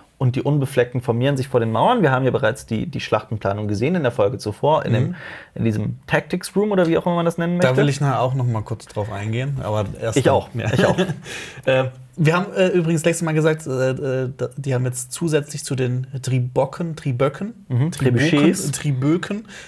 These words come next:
Speaker 2: haben sie jetzt auch so normale Katapulte.
Speaker 1: Mhm, ja.
Speaker 2: So
Speaker 1: Ähm,
Speaker 2: heißen die normale Katapulte.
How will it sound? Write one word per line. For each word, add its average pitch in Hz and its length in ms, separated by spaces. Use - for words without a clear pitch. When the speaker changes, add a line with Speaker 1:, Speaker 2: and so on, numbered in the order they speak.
Speaker 2:
haben 135 180
sie 135 80
jetzt 135 180
auch 120 160
so 120 400
normale 107 460
Katapulte. - 640
Speaker 1:
Mhm, 147 320
ja. 127 200
Speaker 2:
So - 120
Speaker 1:
Ähm, - 80
Speaker 2:
heißen 107 240
die 95 160
normale 101 420
Katapulte. 175 880